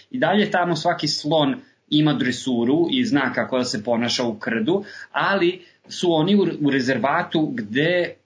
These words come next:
žive slob-, slobodno, u smislu ne ispaši su, znači više kao zoološki vrt, ništa se sa njima ne radi. Izvedu ih na reku, okupaju se, znači vrate se na tu polje i tu turisti, ti vidiš njih u suštini kako se oni ponašaju u prirodnom ambijentu.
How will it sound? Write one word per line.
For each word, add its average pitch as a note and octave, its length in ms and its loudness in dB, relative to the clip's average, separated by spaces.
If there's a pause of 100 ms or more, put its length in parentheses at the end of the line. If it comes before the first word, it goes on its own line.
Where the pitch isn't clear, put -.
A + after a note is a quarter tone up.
(120)
žive C3 300 0
slob-, B2+ 440 0
slobodno, A2 560 0
u A2+ 120 -2
smislu C3+ 600 0 (260)
ne E3+ 200 2
ispaši D#3 440 -2
su, D3+ 140 -4
znači D3 240 0
više F3 240 0
kao E3 200 4
zoološki C#3+ 480 0
vrt, A2+ 180 -2 (140)
ništa D#3+ 320 2
se C#3+ 140 -4
sa D#3 140 0
njima D3 280 6
ne A#2+ 220 2
radi. G2+ 220 -2
Izvedu C#3+ 420 2
ih D#3 160 0
na A#2 120 0
reku, F#3+ 460 0
okupaju G3 560 2
se, G#3 280 2 (300)
znači C#3+ 480 -2
vrate C3+ 340 -2
se B2+ 140 -4
na A2+ 140 -2
tu A#2 140 -6
polje G3 400 0
i D#3 140 -2
tu E3+ 160 0
turisti, E3 480 0
ti F#3 120 -2
vidiš F#3+ 420 -2
njih F#3 220 -4
u D#3+ 60 -2
suštini E3 420 -2
kako D#3 180 0
se - 100 -6
oni D#3 220 2
ponašaju D3+ 640 0 (280)
u C#3+ 120 -4
prirodnom D3 500 4
ambijentu. A2+ 600 0